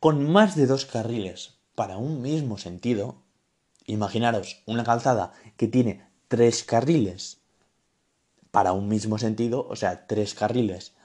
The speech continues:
de donde estoy yo hacia adelante, no pueden usar el tercer carril los camiones y furgones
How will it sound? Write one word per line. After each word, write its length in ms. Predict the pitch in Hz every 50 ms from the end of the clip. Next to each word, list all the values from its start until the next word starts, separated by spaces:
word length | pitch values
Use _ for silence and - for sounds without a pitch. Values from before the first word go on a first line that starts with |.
| _ _ -
de 180 | 107 113 113
donde 300 | 107 101 98 95 95 95
estoy 360 | 92 - - - 110 110 120
yo 260 | 131 135 120 101 - _ _ _ _ _ _ _ _ _ _ _ _
hacia 380 | - 139 165 - - 123 104 95
adelante, 600 | 92 95 110 135 165 165 151 - 127 160 180 - _ _ _ _ _ _ _ _ _ _ _ _ _ _ _ _ _ _ _ _ _ _ _ _ _ _ _ _ _ _
no 340 | - 151 170 190 226 226 -
pueden 280 | - 156 135 120 113 113
usar 420 | 110 107 - 98 92 92 - - -
el 180 | 117 110 107
tercer 360 | 120 117 - - - 208 202 196
carril 520 | - 110 117 135 160 190 202 202 - _ _ _ _ _ _ _ _ _ _ _ _ _ _ _
los 220 | 127 127 127 127
camiones 480 | - - 117 123 151 185 190 202 196 196
y 60 | 160
furgones 640 | 127 127 113 104 98 95 92 87 87 - - _